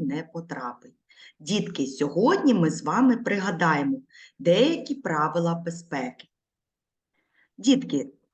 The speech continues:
скажіть мені, якщо горить червоне око світлофора, що потрібно робити?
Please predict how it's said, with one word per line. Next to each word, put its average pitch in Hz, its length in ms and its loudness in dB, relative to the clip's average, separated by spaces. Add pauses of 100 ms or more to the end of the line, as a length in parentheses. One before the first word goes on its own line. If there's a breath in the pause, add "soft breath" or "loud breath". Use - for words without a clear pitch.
(880)
скажіть 233 520 0
мені, 151 340 0 (680)
якщо 262 480 2
горить 180 520 2
червоне 233 680 0
око 208 360 2
світлофора, 160 1080 -4
що 240 400 0
потрібно 170 640 -4
робити? 175 560 -4